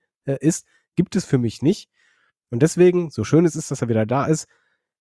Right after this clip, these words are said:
gerade weil der Titel ja auch eine gewisse Wertigkeit hat, hätte ich nicht gebraucht. Dann lieber sowas wie bei Dynamite oder zum Beispiel im Anschluss, dass du halt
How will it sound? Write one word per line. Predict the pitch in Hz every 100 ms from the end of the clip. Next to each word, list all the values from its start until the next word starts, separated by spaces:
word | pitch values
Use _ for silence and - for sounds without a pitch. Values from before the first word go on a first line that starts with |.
| _
gerade | - 135 147
weil | 135
der | 127
Titel | 113 - 135
ja | 120
auch | 120
eine | 123
gewisse | 123 127 123
Wertigkeit | 139 139 131 -
hat, | -
hätte | - 143 180
ich | -
nicht | 160 -
gebraucht. | 120 131 139
Dann | 120
lieber | 123 175 170 131
sowas | 135 143 135 -
wie | 127 135 135 _ _
bei | 131
Dynamite | 117 123 135 135
oder | 151 147 131 -
zum | -
Beispiel | 151 143
im | 135 139
Anschluss, | 131 170 143 -
dass | 123
du | -
halt | 127